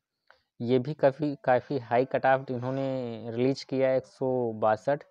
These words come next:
अंक तक अर्जित किया हो, दिनांक चौदह दो दो हज़ार बाईस को दस से बारह बजे के बीच अपने साथ विधि प्रवेश परीक्षा का अंक पत्र,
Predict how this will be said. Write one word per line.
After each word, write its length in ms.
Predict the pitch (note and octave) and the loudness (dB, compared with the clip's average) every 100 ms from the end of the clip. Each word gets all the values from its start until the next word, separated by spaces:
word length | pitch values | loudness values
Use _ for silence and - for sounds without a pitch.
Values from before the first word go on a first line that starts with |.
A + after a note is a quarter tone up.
| _ _ _ C3 | _ _ _ -6
अंक 200 | C3 B2+ | -4 0
तक 180 | C3 C3+ | 0 2
अर्जित 300 | B2 C#3 C3+ | 0 0 -6
किया 280 | - B2+ B2+ | -2 2 2
हो, 260 | C3 D#3 F3 - - _ - | 0 -6 -10 -20 -20 _ -10
दिनांक 600 | A#2 B2 B2+ C#3 C3+ A2 _ _ | -2 0 2 2 0 -4 _ _
चौदह 460 | B2 A#2+ A#2 C3 C3+ | 2 4 6 4 4
दो 420 | B2 C#3 D3+ D#3 | 2 4 6 4
दो 140 | B2 | 2
हज़ार 220 | A#2+ B2 | 4 4
बाईस 400 | A#2+ A2+ B2 C3 | 4 2 2 0
को 280 | - A2 A#2+ - _ _ A2+ | -6 -8 -8 -14 _ _ -8
दस 260 | A2+ C#3+ C#3+ _ _ - | 2 2 2 _ _ -6
से 120 | D#3 | -4
बारह 380 | C3 A#2 A#2 C3+ | 0 2 4 2
बजे 260 | B2+ B2+ B2 | 0 -2 -4
के 240 | - A2 | -4 -6
बीच 600 | G#2+ - B2 D#3 - F3 F#3 G3+ _ _ _ _ _ _ _ _ _ | -6 -2 0 0 -2 -4 -4 -6 _ _ _ _ _ _ _ _ _
अपने 440 | A#2+ - D3+ D#3+ D#3+ | -4 -2 0 0 0
साथ 600 | - - C3 C3 - B2 | -2 4 6 4 0 -10
विधि 400 | A2+ D3+ E3 F3 | -2 0 2 0
प्रवेश 420 | D3+ A#2+ B2 A#2+ | 0 2 2 0
परीक्षा 800 | A2+ G#2+ G2+ - - D#3 E3 E3+ _ _ _ - | -2 -2 -4 -8 -2 0 0 -6 _ _ _ -4
का 80 | A#2+ | -4
अंक 320 | - B2 F3 | -4 -2 -2
पत्र, 340 | F3 - F#3+ | -2 0 -2